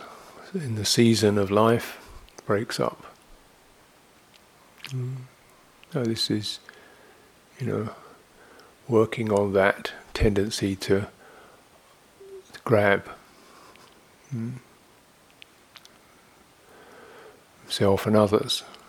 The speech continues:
And you do it around other forms, other people that we want to firm up as something.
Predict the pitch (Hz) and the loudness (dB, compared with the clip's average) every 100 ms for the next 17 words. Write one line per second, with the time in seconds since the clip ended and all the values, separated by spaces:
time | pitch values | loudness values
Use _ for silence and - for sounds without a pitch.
0 | - - - - 117 107 95 104 104 - | -20 -20 -20 -12 -8 -6 0 2 2 0
1 | 113 101 101 98 113 127 120 110 - 107 | 0 0 0 -4 -2 0 2 2 4 4
2 | 104 107 110 - - - - - - 110 | 4 -2 -8 -14 -14 -20 -20 -18 -6 -4
3 | 101 - 120 120 107 107 - - - - | -2 2 2 4 -2 -2 -8 -20 -20 -20
4 | - - - - _ _ _ - - - | -20 -20 -20 -20 _ _ _ -20 -20 -20
5 | - - - - 117 101 101 98 107 - | -20 -20 -12 -6 -2 0 0 -2 -4 -14
6 | _ _ _ - - _ _ _ _ _ | _ _ _ -20 -20 _ _ _ _ _
7 | - - 127 117 113 107 - - - - | -16 6 12 12 12 8 6 -14 -20 -20
8 | - 107 92 - 101 95 - | -6 -4 -2 0 0 0 -6